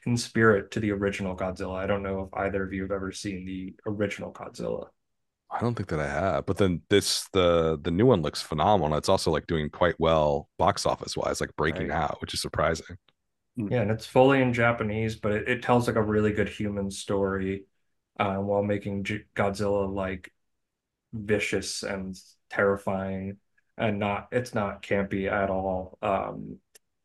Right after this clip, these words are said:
Speaker 1: and it's just really well acted and clearly on a small budget, but they make it work for it, and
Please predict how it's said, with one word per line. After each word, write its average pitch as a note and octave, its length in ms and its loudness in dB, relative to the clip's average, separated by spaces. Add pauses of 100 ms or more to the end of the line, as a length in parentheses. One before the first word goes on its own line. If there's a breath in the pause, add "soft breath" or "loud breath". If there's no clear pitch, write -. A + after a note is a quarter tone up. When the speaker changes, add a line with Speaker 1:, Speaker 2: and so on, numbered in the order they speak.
(100)
Speaker 1:
and G2 160 -2
it's G2 120 -6
just G#2 160 -6
really G2+ 240 2
well G2 200 2
acted G2 540 2
and G2 360 -4 (120)
clearly G#2 380 2
on F#2+ 160 2
a F#2+ 200 -2 (360)
small G2 500 0
budget, G2+ 560 -2
but G2+ 120 -6
they G2+ 100 0
make G2 180 -2
it G#2+ 100 -4
work G2+ 240 0
for F#2+ 220 -2
it, G2 80 -6 (160)
and F#2+ 420 -6